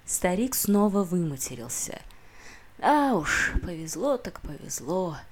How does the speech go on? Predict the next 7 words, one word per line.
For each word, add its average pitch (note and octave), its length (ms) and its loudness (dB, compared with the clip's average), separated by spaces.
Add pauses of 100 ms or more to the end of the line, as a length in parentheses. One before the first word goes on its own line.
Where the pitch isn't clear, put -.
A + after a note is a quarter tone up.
(360)
Как - 240 0
раз F4 280 2
срок E3+ 420 -4
подошел. - 680 -10 (460)
Только-только B3+ 920 0
уговорил D#3+ 460 -2
племяша, F3 800 -2